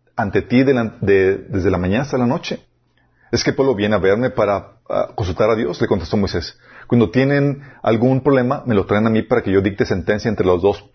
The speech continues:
entre las dos partes. Además, les doy a conocer las leyes y las enseñanzas de Dios. No está bien lo que estás haciendo", le respondió su suegro.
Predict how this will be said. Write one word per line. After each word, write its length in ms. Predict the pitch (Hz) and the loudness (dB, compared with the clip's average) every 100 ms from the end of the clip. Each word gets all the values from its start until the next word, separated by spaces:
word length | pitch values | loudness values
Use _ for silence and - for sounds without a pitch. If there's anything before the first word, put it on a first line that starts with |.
| - | -12
entre 180 | 98 | -8
las 120 | 87 85 | -6 -6
dos 100 | - | -4
partes. 420 | 123 139 120 - _ _ - | -4 -4 -8 -16 _ _ -2
Además, 300 | 113 120 143 | 2 2 2
les 120 | 127 | 2
doy 340 | 127 135 131 - - - | 2 2 -2 -14 -14 -4
a 100 | 120 | 0
conocer 300 | 123 104 127 | 0 2 2
las 120 | 120 | 2
leyes 260 | 120 135 | 2 -2
y 60 | 127 | -2
las 100 | 104 | -2
enseñanzas 500 | 90 98 98 92 98 | -2 0 0 0 0
de 100 | 98 | 0
Dios. 300 | 123 135 - _ _ _ - | 0 -4 -16 _ _ _ -6
No 120 | 127 | -4
está 160 | - 139 | -2 -2
bien 120 | 143 | -2
lo 60 | |
que 60 | 127 | -4
estás 160 | 120 110 | -2 0
haciendo", 260 | 117 107 | -2 -4
le 100 | 90 | -2
respondió 300 | 95 - 98 | -4 -2 -4
su 80 | 87 | -2
suegro. 320 | 82 92 87 | 0 0 0